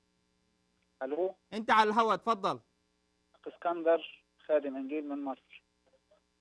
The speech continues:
Speaker 1: آه، أحب أوضح، آه، فكرة عن الله. إلهنا ليس إلها دموياً، وإن كان الله من حقه.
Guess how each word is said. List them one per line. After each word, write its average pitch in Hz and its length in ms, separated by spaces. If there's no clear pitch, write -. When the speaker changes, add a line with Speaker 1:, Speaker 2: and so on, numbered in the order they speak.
Speaker 1:
آه، 139 380
أحب 170 280
أوضح، 156 480
آه، 139 200
فكرة 147 380
عن 135 160
الله. 156 380
إلهنا 160 560
ليس 151 300
إلها 139 380
دموياً، 131 600
وإن 131 180
كان 160 300
الله 156 240
من 135 180
حقه. - 360